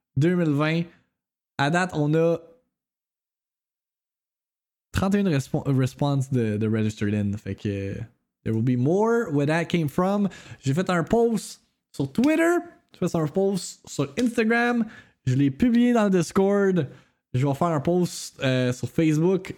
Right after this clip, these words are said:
sur Streamwall Québec également. Euh, fait que be on the lookout pour ça. Sinon, je vais m'arrêter là-dessus, man. Faut que j'avance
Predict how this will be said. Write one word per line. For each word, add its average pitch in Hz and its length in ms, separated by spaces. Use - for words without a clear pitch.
sur - 240
Streamwall 151 420
Québec 143 400
également. 127 460
Euh, 151 460
fait 135 120
que 120 40
be 127 120
on 127 80
the 120 40
lookout 131 440
pour 117 180
ça. 311 380
Sinon, 285 640
je 151 200
vais 165 80
m'arrêter 202 340
là-dessus, 240 360
man. 233 400
Faut 147 180
que 143 380
j'avance 185 640